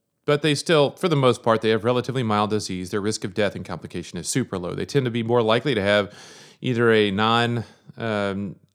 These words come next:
asymptomatic or minimally symptomatic presentation and course of covid nineteen. And I've heard many teachers talk about that fear, is that them being the adults and having some increased risk,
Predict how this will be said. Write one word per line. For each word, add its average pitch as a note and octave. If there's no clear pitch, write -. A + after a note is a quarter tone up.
asymptomatic A#2
or G#2+
minimally A#2+
symptomatic F#2+
presentation G2
and F2
course F#2+
of F2
covid F#2
nineteen. G#2
And D3
I've G3+
heard F3
many C3
teachers A#2
talk G#2
about G#2
that A#2
fear, A#2+
is F#2
that G2+
them C#3
being B2+
the G#2+
adults A2+
and G2
having G2
some F#2+
increased G#2
risk, C#3+